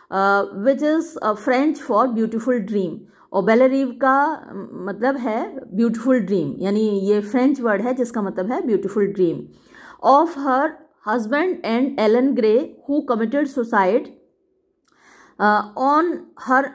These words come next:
knowing him to be a homosexual। तो ये, अ, जो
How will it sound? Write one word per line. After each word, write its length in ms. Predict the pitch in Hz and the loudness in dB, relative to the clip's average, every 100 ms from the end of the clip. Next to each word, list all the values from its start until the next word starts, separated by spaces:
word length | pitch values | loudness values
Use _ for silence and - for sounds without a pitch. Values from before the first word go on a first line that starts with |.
| 233 | 0
knowing 440 | 240 254 294 339 254 | 4 4 4 2 0
him 220 | 233 262 - | 0 -2 -2
to 120 | 262 247 | -2 0
be 240 | 262 302 | 0 0
a 220 | 226 262 | 0 0
homosexual। 720 | 220 190 185 180 147 - 160 143 - _ _ _ | -2 -2 -2 -4 -8 -6 -4 -6 -10 _ _ _
तो 540 | 254 262 269 269 233 - - - | 6 6 6 2 0 -12 -20 -20
ये, 520 | - 214 240 262 269 294 | -14 -6 0 4 4 4
अ, 400 | 233 - 120 185 | -2 -8 -10 -8
जो 460 | 190 226 233 233 | -4 -2 0 -2